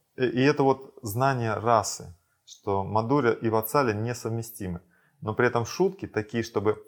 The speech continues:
это на грани фола было. Вот самая хорошая шутка — это когда на грани фола вообще. И вот здесь с Кришной вот так, подшутить над Кришной.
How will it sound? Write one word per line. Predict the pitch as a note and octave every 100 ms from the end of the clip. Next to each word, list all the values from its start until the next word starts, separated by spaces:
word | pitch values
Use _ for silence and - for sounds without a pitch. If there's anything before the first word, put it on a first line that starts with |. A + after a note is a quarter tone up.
| _ -
это | G#2+ A2+
на | A2
грани | A2+ B2+ B2+ G#2+ F#2 F2+ -
фола | D3+ E3 B2+
было. | G2+ G2 E2+ F2 - _ _ _ -
Вот | G#2+ - _ -
самая | - C#3+ C3
хорошая | A#2+ B2+ B2 A#2
шутка — | - D#3 D3+ A2
это | G2+ G2+
когда | G#2+ G#2+
на | G#2
грани | G2+ A2 A#2
фола | G#2+ - G#2 F#2
вообще. | E2+ E2+ - - _ _ _ _ _ _ _ _ _
И | -
вот | A2
здесь | A#2 A#2+
с |
Кришной | - A#2+ B2 - G2
вот | F#2+
так, | F#2 -
подшутить | G2+ A2+ - B2 -
над | A2 G#2+ -
Кришной. | - G2+ - F#2 -